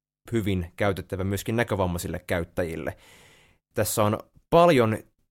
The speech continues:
tietyllä tapaa visuaalisia ohjeita, mutta ne on selitetty hirveän hyvin, mikä tekee tästä toisaalta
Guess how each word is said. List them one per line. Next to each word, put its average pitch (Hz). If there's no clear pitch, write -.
tietyllä 139
tapaa 104
visuaalisia 107
ohjeita, 110
mutta 95
ne 98
on 92
selitetty 104
hirveän 92
hyvin, 87
mikä 95
tekee 95
tästä 92
toisaalta 113